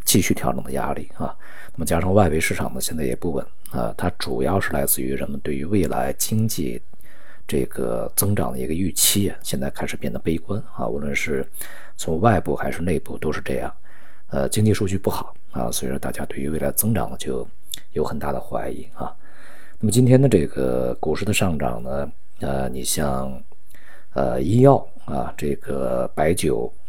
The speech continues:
和风电啊，这三个板块呢是非常的强劲啊。呃，所以说呢，这个有消息我看啊，这个网络里面有在炒啊“吃药喝酒”的行情呢重新回来，而且呢是一些这个券商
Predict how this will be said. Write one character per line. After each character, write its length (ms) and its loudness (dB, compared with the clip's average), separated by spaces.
和 640 0
风 300 4
电 220 6
啊， 260 -2
这 140 2
三 160 2
个 60 0
板 180 2
块 180 -2
呢 120 -2
是 400 -2
非 160 -2
常 220 -2
的 280 0
强 300 -2
劲 260 -2
啊。 180 -4
呃， 300 2
所 180 8
以 80 12
说 160 6
呢， 160 6
这 200 2
个 260 0
有 260 0
消 280 2
息 160 2
我 100 2
看 240 0
啊， 260 -2
这 160 -4
个 180 -4
网 180 -4
络 100 0
里 100 0
面 140 -2
有 100 -2
在 140 -2
炒 320 -2
啊 140 -2
“吃 160 2
药 180 6
喝 160 2
酒” 180 4
的 100 0
行 200 -4
情 160 -4
呢 100 -2
重 180 -6
新 120 0
回 200 -4
来， 180 -2
而 140 8
且 160 6
呢 180 4
是 220 2
一 100 4
些 240 2
这 160 4
个 420 2
券 240 0
商 260 2